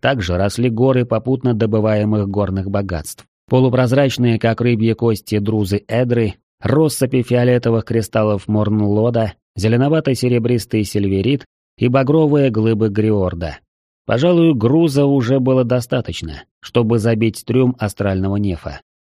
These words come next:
Самая главная сложность заключалась в доставке этого богатства на Базаар.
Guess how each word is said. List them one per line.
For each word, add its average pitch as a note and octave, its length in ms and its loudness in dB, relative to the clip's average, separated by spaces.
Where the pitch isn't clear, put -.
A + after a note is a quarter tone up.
Самая A2 440 0
главная G#2 500 0
сложность G2 600 -2
заключалась A2 680 0
в A#2 140 -2
доставке A2 640 -2
этого G2 340 0
богатства G#2 600 -2
на G2+ 200 0
Базаар. F#2 720 -4